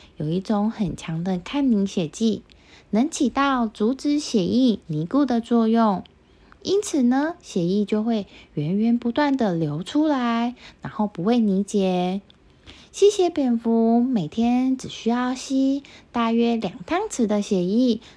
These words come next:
就可以维持它们一天的食物需求量。它们不会无节制地吸过多的血液，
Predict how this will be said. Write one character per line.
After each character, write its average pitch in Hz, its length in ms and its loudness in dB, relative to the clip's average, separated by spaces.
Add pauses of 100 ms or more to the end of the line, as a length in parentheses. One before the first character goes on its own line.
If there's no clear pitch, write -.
就 196 160 -4
可 - 160 -8
以 196 80 -2
维 185 240 0
持 202 180 -4
它 214 200 -4
们 214 260 -2
一 285 160 0
天 254 260 -2
的 220 160 0
食 170 300 -6
物 214 240 4
需 190 240 -6
求 170 240 -4
量。 180 320 -4 (640)
它 427 120 -2
们 339 320 0
不 190 180 -2
会 226 240 2
无 170 140 0
节 190 240 -2
制 285 180 -4
地 226 220 0
吸 220 440 -2 (240)
过 269 220 2
多 311 180 0
的 349 140 2
血 190 260 -2
液， 208 320 0